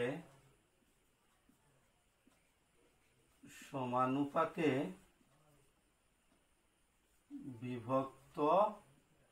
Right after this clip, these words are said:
করেছে, সমানুপাতে বিভক্ত করেছে। অতএব আমরা বলতে পারি, অতএব আমরা বলতে পারি মৌলিক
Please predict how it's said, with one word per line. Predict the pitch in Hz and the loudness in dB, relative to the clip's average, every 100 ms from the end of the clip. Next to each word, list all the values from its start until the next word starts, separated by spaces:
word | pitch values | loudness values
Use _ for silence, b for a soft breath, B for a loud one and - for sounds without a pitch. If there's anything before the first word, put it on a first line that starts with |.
| _ _ _ _ _ - | _ _ _ _ _ -6
করেছে, | 135 120 113 - 123 113 - - _ _ _ _ _ _ _ _ _ _ _ _ 131 _ _ 135 _ 135 131 _ _ _ _ - _ - | -4 -4 -6 -6 -8 -8 -12 -20 _ _ _ _ _ _ _ _ _ _ _ _ _ _ _ _ _ -20 -20 _ _ _ _ -20 _ -20
সমানুপাতে | - 127 120 127 127 131 185 226 247 - - _ _ _ _ 127 | -10 -2 0 0 2 0 4 2 2 -6 -20 _ _ _ _ -8
বিভক্ত | 127 131 131 147 120 | -4 -4 -2 -2 -2
করেছে। | 131 117 110 - - - | 0 -2 -2 -6 -8 -8
অতএব | 123 156 180 175 | -4 4 6 6
আমরা | 151 143 139 117 | 8 8 8 4
বলতে | 117 143 135 | -2 0 4
পারি, | 127 117 135 - - _ _ _ _ _ _ _ _ _ 127 | 4 4 -2 -6 -16 _ _ _ _ _ _ _ _ _ -20
অতএব | 135 151 143 127 | -10 -4 0 0
আমরা | 123 127 113 | 2 2 0
বলতে | 113 - 123 | -6 -4 2
পারি | 123 113 120 143 - _ _ 143 | 2 2 -2 -4 -10 _ _ -8
মৌলিক | 123 127 143 | -4 -2 -2